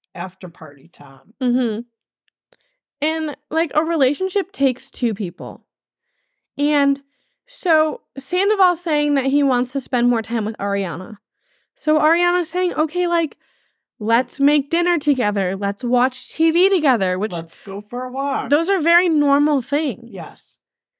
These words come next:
Speaker 2: Like, why can't Sandoval give a little?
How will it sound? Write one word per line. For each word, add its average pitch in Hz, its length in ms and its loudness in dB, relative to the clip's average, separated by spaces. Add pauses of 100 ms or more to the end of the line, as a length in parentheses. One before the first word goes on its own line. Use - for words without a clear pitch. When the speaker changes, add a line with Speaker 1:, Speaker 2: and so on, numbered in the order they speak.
(840)
Speaker 2:
Like, 294 260 0
why 247 280 4
can't 302 480 -4
Sandoval 262 680 2
give 247 280 -2
a 294 60 2
little? 208 520 -4